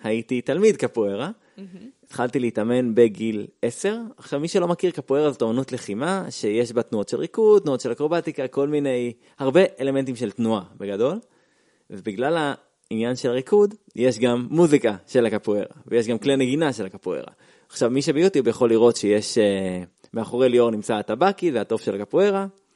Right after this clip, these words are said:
Speaker 1: מאחורי נמצא הבירימבאו, זה כלי הנגינה של הקפוארה.
Speaker 2: מופיע בטודו בום, שאתם אול-, אולי מכירים.
Speaker 1: כן, זה נכון, מופיע בטודו בום, ומופיע במעגל שלא נגמר, שהשיר שכתבתי על הקפוארה,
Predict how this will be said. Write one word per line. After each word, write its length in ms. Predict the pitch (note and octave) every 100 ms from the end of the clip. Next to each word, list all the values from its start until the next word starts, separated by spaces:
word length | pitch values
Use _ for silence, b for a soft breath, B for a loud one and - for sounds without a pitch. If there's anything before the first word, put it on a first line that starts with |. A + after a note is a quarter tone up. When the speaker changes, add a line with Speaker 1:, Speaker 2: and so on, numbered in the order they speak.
| _ -
Speaker 1:
מאחורי 380 | A2+ A2 A#2 A#2+
נמצא 240 | G#2+ A#2+
הבירימבאו, 600 | A2+ G#2 F#2+ A#2+ F3+ F3+
זה 240 | A2+ F#2+ F#2+
כלי 180 | - A#2+
הנגינה 260 | G#2 G#2 A#2+
של 120 | C3+
הקפוארה. 720 | - - C#3+ C3+ C3 A2+ G#2 - _ _ b b b b b
Speaker 2:
מופיע 320 | G#3 G3 C4+
בטודו 440 | B3+ A#3 - G3+ G3
בום, 300 | F#3 F#3 E3
שאתם 320 | - E3 F3
אול-, 140 | E3+ - F#3
אולי 260 | - F3+ F3+
מכירים. 440 | F3 - E3+ D#3+ E3+ b b b b _
Speaker 1:
כן, 200 | A#3+ A#3
זה 120 | F3+ E3
נכון, 300 | D#3+ F3+ D3
מופיע 240 | B2 D3
בטודו 300 | A#2+ C3 B2+
בום, 380 | D#3+ G3 F#3+ C3
ומופיע 260 | A2 C3
במעגל 340 | B2 A2+ A2 A#2+
שלא 180 | G#2+ G#2
נגמר, 360 | G2+ C3+ E3
שהשיר 320 | D3+ G2 - G#2+
שכתבתי 520 | G#2+ - C#3 C3 B2+
על 80 | A#2+
הקפוארה, 580 | A#2+ - A#2+ A#2+ A#2